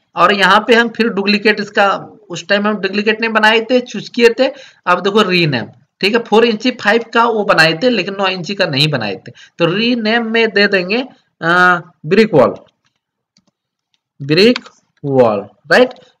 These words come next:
Brick wall, अ, bracket डालना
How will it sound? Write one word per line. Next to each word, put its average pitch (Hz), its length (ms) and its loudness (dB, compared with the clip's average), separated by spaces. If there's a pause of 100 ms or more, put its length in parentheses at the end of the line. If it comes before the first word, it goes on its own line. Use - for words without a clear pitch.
(120)
Brick 220 340 0
wall, 226 220 4 (600)
अ, 156 300 0
bracket 170 520 2
डालना 208 460 0